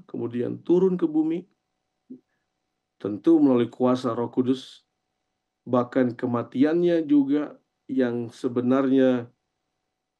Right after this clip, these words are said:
ini juga misterius karena, karena dia harus melewati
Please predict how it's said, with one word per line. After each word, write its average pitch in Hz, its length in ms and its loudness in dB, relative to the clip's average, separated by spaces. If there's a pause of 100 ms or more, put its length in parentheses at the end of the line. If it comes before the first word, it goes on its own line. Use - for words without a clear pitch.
(240)
ini 147 160 4
juga 127 240 2
misterius 160 640 -2
karena, 127 720 -2 (1400)
karena 127 400 -2
dia 131 260 2
harus 160 460 -4
melewati 143 920 -2